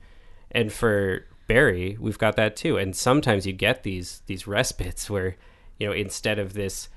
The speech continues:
discordant calliope <laughs> kind of going on inside of his head. He actually has these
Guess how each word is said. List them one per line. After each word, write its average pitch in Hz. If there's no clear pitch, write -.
discordant 127
calliope 107
<laughs> -
kind -
of 117
going 151
on 131
inside 117
of 107
his 104
head. -
He 110
actually 113
has 113
these 101